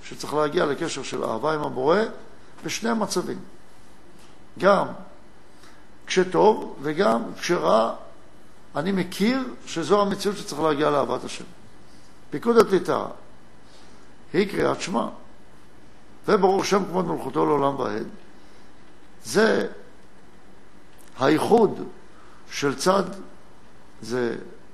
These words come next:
תודעה של האדם, זה כמו דרך השפיטה של האדם. הוא עכשיו צריך לשפוט את המציאות,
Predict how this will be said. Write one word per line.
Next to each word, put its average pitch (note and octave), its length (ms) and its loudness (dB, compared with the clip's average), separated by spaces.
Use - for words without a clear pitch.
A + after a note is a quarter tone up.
תודעה E3 580 8
של D3 260 2
האדם, C#3+ 420 4
זה C3 80 -6
כמו G#3 240 4
דרך G3+ 400 4
השפיטה E3 500 0
של D#3+ 220 0
האדם. C#3+ 320 2
הוא A3 120 6
עכשיו A3 200 6
צריך G#3+ 140 -2
לשפוט G#3 500 4
את C#3+ 100 -4
המציאות, F#3 600 0